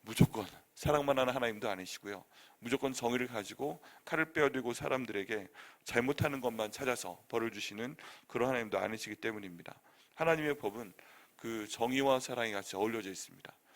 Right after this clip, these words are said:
하나님의 인자하심과 하나님의 놀라운 사랑과 하나님의 공정하신 그 정의가 항상 함께 있게 됩니다. 그래서 저희도 기도해야 됩니다. 하나님, 저희가 이 세상 살아갈 때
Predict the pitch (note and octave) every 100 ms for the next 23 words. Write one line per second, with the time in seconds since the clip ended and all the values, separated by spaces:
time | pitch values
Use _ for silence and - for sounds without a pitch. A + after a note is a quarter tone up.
0 | - - C#3 C#3 B2+ A#2 G2+ G#2 A2+ G#2+
1 | - F#2 F#2+ F2+ - - - - - C3
2 | A#2+ A2+ F#2+ A#2+ C3 B2 A#2+ G#2+ G2 G#2
3 | C#3 - - - - C3 A#2+ A2+ - A2+
4 | B2 B2 A#2+ A#2+ G#2+ F2 - G2 - G2
5 | F#2+ G2+ G2 - - - - - D3+ D3+
6 | D3 B2+ A2 - G2+ F#2 - - - -
7 | A2 G#2+ A#2+ C#3+ - - - - A#2+ A2+
8 | B2 B2 A2+ G2 F#2 F2+ - A2 A2+ G#2
9 | G2+ G2+ G2+ G#2 - B2 A2+ G#2+ C3+ C3
10 | A2+ - G#2+ A2+